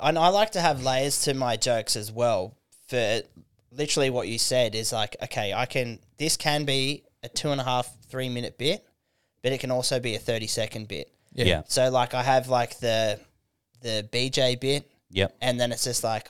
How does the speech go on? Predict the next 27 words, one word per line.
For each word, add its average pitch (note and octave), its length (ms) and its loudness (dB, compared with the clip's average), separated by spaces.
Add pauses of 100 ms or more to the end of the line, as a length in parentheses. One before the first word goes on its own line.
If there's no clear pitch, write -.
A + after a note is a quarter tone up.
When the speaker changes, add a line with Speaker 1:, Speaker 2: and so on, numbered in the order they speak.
Speaker 1:
I C3+ 160 2
can C3 260 -4
then B2 320 0
elaborate A#2 600 0
that G#2+ 200 0
further B2 640 0
if B2 160 -6
I'm A#2 180 0
in B2 100 -6
a A#2 60 -6
set C#3+ 440 0
and G#2+ 140 -6
I'm G#2+ 140 -8
just G#2+ 240 -6 (460)
vibing B2+ 340 2
it A#2+ 80 -2
out, D#3 280 4 (680)
or D3 160 4
if C#3 120 2
I C3+ 80 6
just C3+ 140 0
need C3 140 0
a - 40 -2
punch - 500 0 (240)
in C3 120 -4
between B2 380 -4
someone, A#2 600 0